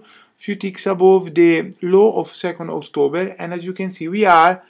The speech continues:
three minutes and forty-eight seconds before the opening of today. As you can see, market printed here. This is one minute candlestick chart.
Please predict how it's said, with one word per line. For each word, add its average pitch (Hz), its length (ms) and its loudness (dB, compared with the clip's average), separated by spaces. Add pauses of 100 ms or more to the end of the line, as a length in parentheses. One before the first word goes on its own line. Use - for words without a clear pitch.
(240)
three 226 180 -4
minutes 202 280 -2
and 180 80 -12
forty-eight 180 460 -4
seconds 175 420 -8
before 160 380 -8
the 151 120 -4
opening 151 300 -2
of 139 120 -12
today. 147 540 -4 (540)
As 175 160 -4
you 190 80 -6
can 190 160 -6
see, 185 180 -10
market 175 540 -6
printed 151 560 -8
here. 160 680 -4
This 156 200 -12
is 143 100 -10
one 147 160 -6
minute 147 220 -8
candlestick 139 400 -10
chart. 143 520 -6